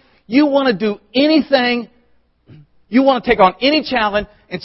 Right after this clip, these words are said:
someone will come along and tell you why you cannot do it. You,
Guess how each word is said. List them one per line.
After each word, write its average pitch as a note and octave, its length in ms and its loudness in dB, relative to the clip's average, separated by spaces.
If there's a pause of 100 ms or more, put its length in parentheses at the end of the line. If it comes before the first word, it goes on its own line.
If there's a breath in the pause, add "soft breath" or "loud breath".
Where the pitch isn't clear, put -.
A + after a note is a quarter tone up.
(140)
someone D4+ 340 2
will D4 100 0
come C#4 160 -4
along G#3+ 320 2
and F#3+ 100 -10
tell A#3 120 0
you A3 120 -4
why G#3 180 4
you G#3 140 -4
cannot F#3 320 -6
do D3+ 140 -6
it. G2 180 -16 (1800)
You, D4 200 -6